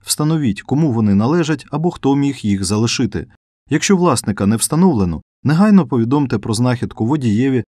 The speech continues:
машиністові та працівнику міліції. Не намагайтеся заглянути всередину підозрілого пакета, коробки,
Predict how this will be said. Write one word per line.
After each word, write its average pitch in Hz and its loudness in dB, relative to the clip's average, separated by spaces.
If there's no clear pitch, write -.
машиністові 135 0
та 143 2
працівнику 120 0
міліції. 107 0
Не 160 4
намагайтеся 180 4
заглянути 127 0
всередину 104 0
підозрілого 101 -2
пакета, 139 -2
коробки, 113 0